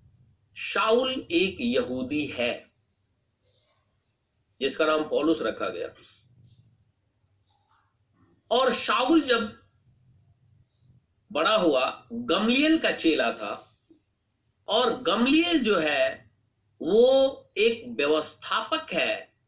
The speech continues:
जो खुदावंद खुदा ने सीने पर्वत पे लॉ दिया था इज़राइल को,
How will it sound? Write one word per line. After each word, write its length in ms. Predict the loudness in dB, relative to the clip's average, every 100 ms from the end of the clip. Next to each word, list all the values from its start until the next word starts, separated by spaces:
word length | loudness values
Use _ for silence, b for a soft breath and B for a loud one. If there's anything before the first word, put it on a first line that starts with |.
| _ _ _ -18
जो 580 | 0 2 2 0 -4 -4
खुदावंद 560 | 0 0 2 0 0
खुदा 340 | -4 -2 0 0
ने 260 | 0 0
सीने 540 | -2 -2 -2 0 2 2
पर्वत 560 | 2 0 2 0 -4 0
पे 160 | 0
लॉ 580 | 2 0 0 2 2 0
दिया 300 | -2 -2 -2
था 200 | -2 -4 -4
इज़राइल 640 | -6 -4 -2 0 0 -2
को, 440 | -2 -2 -4 -12